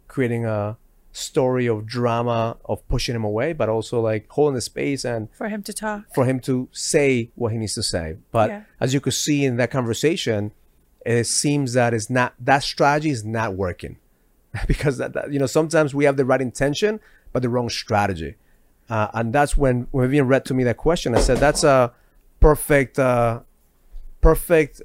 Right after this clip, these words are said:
Speaker 1: uh, example of how being real and raw with the wrong strategy works against us."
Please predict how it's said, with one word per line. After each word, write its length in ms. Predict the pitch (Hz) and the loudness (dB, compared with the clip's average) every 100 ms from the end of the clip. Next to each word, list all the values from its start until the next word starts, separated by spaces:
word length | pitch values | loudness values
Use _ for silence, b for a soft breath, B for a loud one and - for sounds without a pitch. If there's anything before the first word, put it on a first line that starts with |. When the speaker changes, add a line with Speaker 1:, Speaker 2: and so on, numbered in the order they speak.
| - | -10
Speaker 1:
uh, 360 | 127 123 120 123 - _ _ _ _ | -6 -4 -6 -8 -12 _ _ _ _
example 600 | - - 151 147 127 117 | -6 0 2 2 2 0
of 80 | 107 | 0
how 180 | 120 120 | 0 0
being 500 | 117 135 135 123 120 b b - | 0 0 0 -2 -6 b b -8
real 720 | 113 127 143 127 113 110 113 | -2 2 4 4 4 2 0
and 260 | 117 110 107 | -2 -2 2
raw 420 | 123 120 110 107 - _ _ - | 4 6 6 4 -2 _ _ -4
with 120 | 117 | -2
the 60 | |
wrong 200 | 110 120 | 0 0
strategy 720 | 117 - 135 131 107 104 98 95 _ _ - | -2 0 0 0 -2 -4 -4 -8 _ _ -2
works 260 | 117 - | -2 0
against 400 | 113 107 101 - | -4 -2 -2 -4
us." 320 | 87 - - | -6 -6 -10